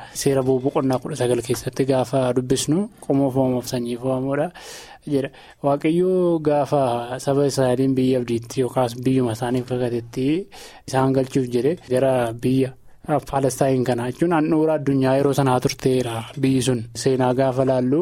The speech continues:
handhuura addunyaa jechuun handhuura daldalaa yookiis waan garaa garaatiin namoonni dhaqanii ogummaa garaa garaa biyya sana keessatti gaafa fudhatanii darbee immoo Waaqayyoon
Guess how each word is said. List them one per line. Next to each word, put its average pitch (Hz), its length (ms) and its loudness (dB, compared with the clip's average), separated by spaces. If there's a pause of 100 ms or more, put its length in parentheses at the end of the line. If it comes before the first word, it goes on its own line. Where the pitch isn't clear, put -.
handhuura 143 360 2
addunyaa 123 400 -2
jechuun 175 300 -2
handhuura 139 320 2
daldalaa 127 500 0
yookiis 139 300 0 (300)
waan 139 360 2
garaa 143 240 2
garaatiin 117 400 0
namoonni 147 400 2
dhaqanii 165 360 2 (320)
ogummaa 151 400 2
garaa 123 240 2
garaa 123 220 0
biyya 147 260 2
sana 127 160 0
keessatti 120 280 -2
gaafa 131 240 0
fudhatanii 139 360 0 (320)
darbee 139 280 2
immoo 143 240 2
Waaqayyoon 135 540 2